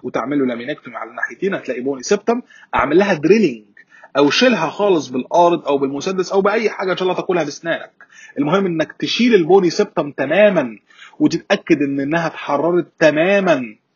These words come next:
علشان بعد كده لما تعمل انتذرنج والكورد يرجع لمكانه ما يبقاش في ريدج تزق على الجزء التحتاني من الكورد. كلام مهم جدًا.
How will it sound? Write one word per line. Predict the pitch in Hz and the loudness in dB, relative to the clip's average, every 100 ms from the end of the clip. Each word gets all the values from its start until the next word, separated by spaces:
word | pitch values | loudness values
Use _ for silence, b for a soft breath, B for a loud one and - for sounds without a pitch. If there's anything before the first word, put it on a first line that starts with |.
| _ _ _ - | _ _ _ -4
علشان | 117 123 147 | -2 -2 -2
بعد | 127 113 | -2 -4
كده | 117 147 123 | -4 -2 -2
لما | 117 117 | -4 -2
تعمل | 208 226 175 | 0 2 0
انتذرنج | 143 127 135 117 - - - _ b b | -4 -4 -4 -4 -8 -14 -20 _ b b
والكورد | 143 151 151 202 156 | 4 4 6 4 8
يرجع | 185 175 156 | 4 6 2
لمكانه | 131 127 147 185 185 185 - _ | 0 -2 0 0 0 -4 -10 _
ما | 135 | 0
يبقاش | 139 139 156 170 170 | 0 2 0 0 -2
في | - 156 | -2 0
ريدج | 143 160 135 - - _ - | 4 2 0 -10 -12 _ -6
تزق | 123 160 - 120 | 2 2 2 0
على | 113 123 | 2 0
الجزء | 120 123 143 120 | 0 0 -2 -4
التحتاني | 117 113 - - 123 120 120 120 _ _ _ | -10 -12 -10 -4 -2 -2 -8 -12 _ _ _
من | 113 110 | -14 -12
الكورد. | 110 - 160 151 110 - _ - - _ _ _ _ _ _ _ _ _ - | -12 -10 -8 -6 -8 -14 _ -20 -20 _ _ _ _ _ _ _ _ _ -10
كلام | - 127 131 127 123 - _ - | -4 0 0 0 -6 -12 _ -16
مهم | 123 135 123 | -10 -8 -8
جدًا. | 113 143 131 139 - | -6 -6 -6 -14 -16